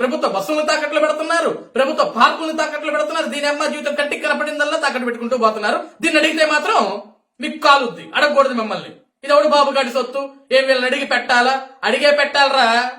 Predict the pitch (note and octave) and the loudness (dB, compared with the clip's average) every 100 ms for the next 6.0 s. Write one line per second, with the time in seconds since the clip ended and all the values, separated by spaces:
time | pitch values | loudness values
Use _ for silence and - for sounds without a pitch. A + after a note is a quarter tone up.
0 | - _ _ - G#3+ C#4 D4+ C4 D4 C#4+ | -20 _ _ -6 0 2 2 2 2 2
1 | C#4 C#4 C#4 C4 B3+ C4+ C#4 - C4+ C#4 | 2 -2 -2 -2 -4 0 0 0 0 4
2 | C4+ - - _ _ _ _ _ _ _ | 2 0 -14 _ _ _ _ _ _ _
3 | _ _ - A3+ D4 C#4+ C4 D4+ C#4+ C#4+ | _ _ -4 2 2 2 0 2 4 4
4 | C4 A3+ A#3+ A3+ - - _ G#3 C4 C4 | 4 4 4 2 -4 -16 _ 2 2 2
5 | B3 C4+ B3+ C#4 C#4+ C#4 C4 C4 C4 C4 | 2 2 6 4 4 0 2 0 0 0